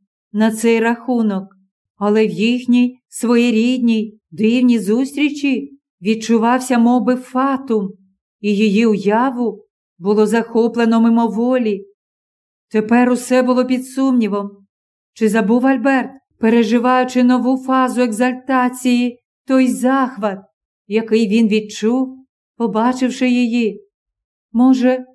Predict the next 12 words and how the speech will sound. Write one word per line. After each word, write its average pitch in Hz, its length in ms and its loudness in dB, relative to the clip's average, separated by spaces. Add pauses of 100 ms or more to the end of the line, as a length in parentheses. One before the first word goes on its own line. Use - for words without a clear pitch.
(120)
вона 233 280 2
була 247 260 0
вже 254 180 0
неспроможна 254 1000 0 (320)
принести 262 580 0
йому 262 260 2
полегшення 262 840 0 (180)
і 220 100 -6
порятунок? 233 760 0 (720)
А 196 100 -4
можливо, 214 460 2
Зденко, 220 760 -2